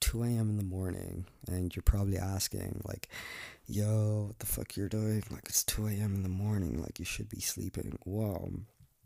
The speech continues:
uh, yeah, <laughs> that's not happening tonight. Um, I, how's my day been, actually? My day's been pretty good.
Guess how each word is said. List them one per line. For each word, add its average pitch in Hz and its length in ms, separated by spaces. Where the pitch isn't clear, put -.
uh, 92 460
yeah, 92 420
<laughs> - 200
that's 98 400
not 85 160
happening - 460
tonight. - 480
Um, 101 720
I, 127 800
how's 143 180
my 135 140
day 87 160
been, 90 340
actually? - 480
My 127 80
day's 143 120
been 104 160
pretty 90 300
good. - 400